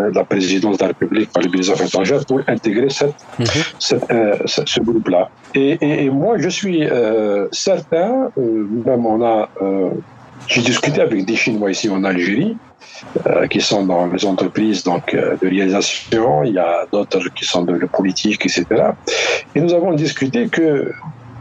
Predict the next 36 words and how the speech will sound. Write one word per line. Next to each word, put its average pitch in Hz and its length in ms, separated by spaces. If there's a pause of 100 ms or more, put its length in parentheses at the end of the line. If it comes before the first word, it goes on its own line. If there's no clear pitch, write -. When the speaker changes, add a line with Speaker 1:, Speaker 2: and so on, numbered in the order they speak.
(360)
Speaker 1:
ils 117 200
m'ont 170 140
informé 175 480
que - 120
la 156 140
Chine 185 280
pourrait, 185 420 (480)
a 135 60
été, 151 480
euh, - 120 (540)
au - 60
conditionnel 139 800 (280)
d'injecter 156 760
jusqu'à 165 360
quatre 170 320
cents 160 200
milliards 160 340
de 135 100
dollars 139 360 (220)
pour 117 80
l'Algérie, 95 400 (540)
uniquement 160 280
pour 147 140
l'Algérie. 85 340 (360)
Donc 90 120
ça 104 120
veut 110 120
dire 113 160
quatre 120 140
cents 113 180
milliards 107 280
de 92 100
dollars 117 480
dans 85 220 (260)
les 92 100
infrastructures, 95 840